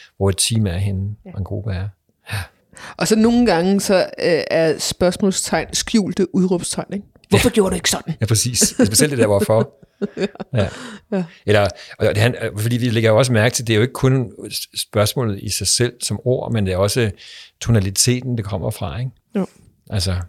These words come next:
Speaker 1: "Hvordan vil du?" At du ved,
Speaker 2: Ja.
Speaker 1: det, så kommer vi straks hen i, i det der med, at den anden bliver sat til vægs-agtigt, ikke? Hvordan får vi skabt det her di-, det dialogiske rum?
Speaker 2: Ja. Og jeg tror, det hele kommer fra sådan en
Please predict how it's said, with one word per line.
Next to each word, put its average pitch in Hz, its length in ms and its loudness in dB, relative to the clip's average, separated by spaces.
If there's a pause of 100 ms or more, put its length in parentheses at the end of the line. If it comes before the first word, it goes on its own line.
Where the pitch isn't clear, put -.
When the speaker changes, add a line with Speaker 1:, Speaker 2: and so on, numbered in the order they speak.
(320)
Speaker 1:
"Hvordan 113 500 2
vil 107 180 0
du?" 95 180 -2 (220)
At 98 120 -10
du 95 60 -2
ved, 85 100 -2
Speaker 2:
Ja. 95 60 0 (220)
Speaker 1:
det, 120 140 -10
så 113 240 -2 (140)
kommer 98 200 2
vi 90 100 -2
straks 95 240 -2
hen 104 180 -2
i, 95 100 -2 (220)
i 92 280 -6
det 92 100 -6
der 92 80 -2
med, 90 120 -2 (200)
at 95 140 -8
den 95 80 -2
anden 92 160 0
bliver 107 140 -2
sat 90 160 0
til - 160 -4
vægs-agtigt, - 680 -6
ikke? 135 100 -6 (720)
Hvordan 101 180 -2
får 120 80 -4
vi 110 80 0
skabt - 340 -4
det 101 80 -4
her 87 380 -4 (260)
di-, 107 80 0 (120)
det 107 140 -6
dialogiske 107 520 -2
rum? 98 180 -8 (300)
Speaker 2:
Ja. 196 120 -4 (600)
Og - 60 2
jeg 190 80 2
tror, 208 120 6
det 208 120 4
hele 220 160 6
kommer 190 300 0
fra 190 140 0
sådan 196 240 4
en 196 120 2